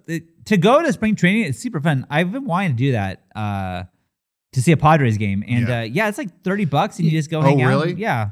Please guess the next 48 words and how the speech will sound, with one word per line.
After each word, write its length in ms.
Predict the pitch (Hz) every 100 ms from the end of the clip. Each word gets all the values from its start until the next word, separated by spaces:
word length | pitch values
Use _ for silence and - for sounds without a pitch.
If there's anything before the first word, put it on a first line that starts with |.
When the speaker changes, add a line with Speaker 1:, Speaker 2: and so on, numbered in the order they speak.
| -
Speaker 3:
Okay. 240 | 117 110 190
Speaker 2:
You 80 | 226
know, 140 | 226
Speaker 1:
Maybe 100 | 220
it's 80 | 233
Speaker 2:
Gar-, 60 | 202
Speaker 1:
cheaper 180 | 196 117
than 100 | 101
that. 300 | 196 - 170
Speaker 2:
Garth 340 | 196 262 311
got 220 | 247 226 208
that 180 | 160
Tony 300 | - 208 190
Gwynn 340 | 123 139 202 185
body, 540 | 117 101 95 90 - -
but 320 | 135 139 -
could 200 | 156 127
he 100 | 127
hit 580 | 90 101 175 269 - -
in 80 | 151
Speaker 1:
No. 260 | 294 359 240
Speaker 2:
training 200 | 233 247
camp? 140 | 240
He 60 | 180
can't 200 | 202 240
Speaker 1:
He 40 | 247
Speaker 2:
even 140 | 214
Speaker 1:
can't 80 | 226
do 40 | -
Speaker 2:
hit. 100 | -
Speaker 1:
shit. 180 | - 262
He 40 |
can 80 | 262
play 120 | 277
guitar 640 | 254 - 262 233 110 98 -
Speaker 2:
Ah. 520 | 147 147 104 76 65 _ -
Speaker 1:
and 180 | 170 170
sing 420 | 170 247 226 127
<laughs> 20 |
songs 360 | - 196 254 175
about 320 | 165 151 117
thunder 220 | 190 233
rolling, 320 | 170 135 123
and 100 | 117
that's 200 | 147 208
it. 320 | 190 185 - -
Speaker 2:
Yeah. 400 | 117 113 92 80 - 151
Speaker 1:
Yeah. 260 | 175 107